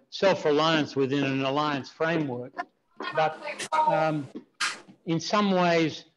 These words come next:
we've lost this idea that it's possible to remain an ally of the United States without signing up to every single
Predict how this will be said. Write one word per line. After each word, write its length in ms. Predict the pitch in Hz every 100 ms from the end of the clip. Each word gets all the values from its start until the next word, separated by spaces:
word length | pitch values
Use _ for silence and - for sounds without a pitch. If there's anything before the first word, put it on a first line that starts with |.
| _ _ -
we've 300 | 170 160 135
lost 680 | 165 180 180 - - - _ _
this 180 | 160 -
idea 580 | 156 151 131 156 156 151
that 200 | 131 143 - _ _
it's 160 | 160 -
possible 540 | - 202 190 175 160
to 140 | 139 147
remain 400 | 151 156 156 147
an 120 | 143
ally 380 | 151 180 165 139
of 160 | 127
the 80 | 123
United 420 | 135 139 139 127
States 460 | - - 143 139 -
without 420 | 139 139 143 143
signing 520 | - 156 143 139 135
up 200 | 135 - -
to 120 | 131
every 320 | 143 135 127
single 640 | - 147 139 123 123 123